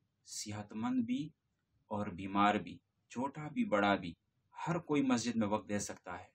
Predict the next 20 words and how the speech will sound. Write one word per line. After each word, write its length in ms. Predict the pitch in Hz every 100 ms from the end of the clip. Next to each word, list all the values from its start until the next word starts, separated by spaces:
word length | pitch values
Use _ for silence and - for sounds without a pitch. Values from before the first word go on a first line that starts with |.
| -
अल्लाह 260 | 139 156 139
रब्बुल 320 | 120 107 110
इज़्ज़त 140 | 113
ने 100 | 117
कितना 300 | 107 160 -
आसान 380 | 156 120 117 110
किया 260 | 101 104 92
है। 140 | - _ _ _ _ -
दीनदार 480 | 95 104 101 113 117
बनना 260 | 107 104 95
कितना 360 | - 117 151
आसान 400 | 147 - 110 110
है। 160 | 104 -
अल्लाह 280 | - 143 123
रब्बुल 320 | 110 101 104
इज़्ज़त 240 | 107 127 143
ने 80 |
हमारी 440 | 123 98 101 120 117
ज़िंदगी 520 | 98 113 113 127 143
को 500 | 147 - 143 165 165